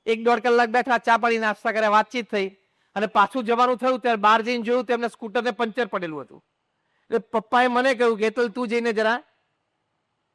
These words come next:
એમને મૂકી આવ ઘરે એમ, સ્કૂટર તો પછી કાલ સવારે આવીને લઈ જશે."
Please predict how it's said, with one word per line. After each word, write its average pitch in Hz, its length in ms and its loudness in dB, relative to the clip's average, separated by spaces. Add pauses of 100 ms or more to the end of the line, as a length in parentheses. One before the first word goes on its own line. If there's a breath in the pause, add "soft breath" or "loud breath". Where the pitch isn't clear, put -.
(720)
એમને 220 160 -2
મૂકી 285 260 -2
આવ 208 140 4
ઘરે 175 180 2
એમ, 139 260 -4
સ્કૂટર 240 340 -4
તો 233 120 0
પછી 220 120 -2
કાલ 214 160 0
સવારે 226 340 0
આવીને 226 300 -2
લઈ 240 120 0
જશે." 185 240 -4